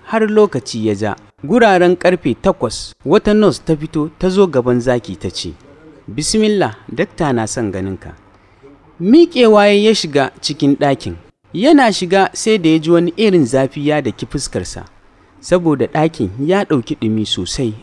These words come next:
an rufe windo an saki labulen, sun kunna na'urar ɗumama ɗaki, sun kai kusan ƙarshe, wanda hakan ya sa jikin Nadiyar ya fara sakewa daga sandarewar da yi, saboda sanyi da ya shiga cikin ƙashinta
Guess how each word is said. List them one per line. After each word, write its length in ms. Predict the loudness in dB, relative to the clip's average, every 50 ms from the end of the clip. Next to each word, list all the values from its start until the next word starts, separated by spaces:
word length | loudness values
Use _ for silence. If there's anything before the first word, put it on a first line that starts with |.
| -14 _ -4
an 140 | -2 0
rufe 240 | 0 0 -2 0 -2 -2 0
windo 380 | 0 0 0 0 -2 -4 -4 -4
an 140 | -2 -4 -2
saki 260 | -4 -6 -8 -8 -6 -6
labulen, 520 | -4 -4 -4 -4 -4 -6 -4 -6 -6 -8
sun 360 | -10 -8 -2 0 2 2 2
kunna 380 | 0 2 4 6 6 6 6 6
na'urar 520 | 4 4 2 2 2 2 2 2 2 2 0 2
ɗumama 380 | 2 2 4 4 2 2 0 0
ɗaki, 420 | -2 -2 -2 -4 -4 -8 -12 -12 -12 -14 -14
sun 260 | -4 0 2 2 2
kai 160 | 2 2 0 0
kusan 380 | 0 -2 -4 0 0 2 0
ƙarshe, 480 | 0 0 -2 -2 -2 -4 -6 -6 -6 -6 -6 -8 -6
wanda 340 | -2 -2 -2 0 0 -2 -2
hakan 380 | 0 -2 -2 -2 -2 -4 -4 -4 -6 -10 -8
ya 220 | -4 -2 0 0 0
sa 160 | 0 0 0 0
jikin 360 | -2 -4 -4 -2 0 0 2
Nadiyar 400 | 2 2 0 0 0 0 0 0
ya 220 | 2 2 2 2 2
fara 320 | 2 2 2 4 2 2
sakewa 500 | 0 -2 -6 -6 -4 0 0 2 2 2
daga 200 | 0 -2 -4 -4
sandarewar 720 | -6 -4 -2 0 0 0 2 0 0 0 0 -2 -2 -2 -4 -6
da 80 | -10 -10
yi, 140 | -10 -10 -12 -16 -20 -20 _ _
saboda 480 | -8 -4 -4 -4 -2 0 0 0 -2 -2
sanyi 460 | -4 -2 0 0 2 2 2 0 -2 -4 -10 -16
da 160 | -10 -4 -2 -2
ya 80 | -2 -2
shiga 280 | -4 -6 -6 -6 -6 -6
cikin 320 | -8 -8 -6 -4 -4 -4
ƙashinta 560 | -6 -8 -10 -6 -4 -2 -2 -2 -4 -8 -12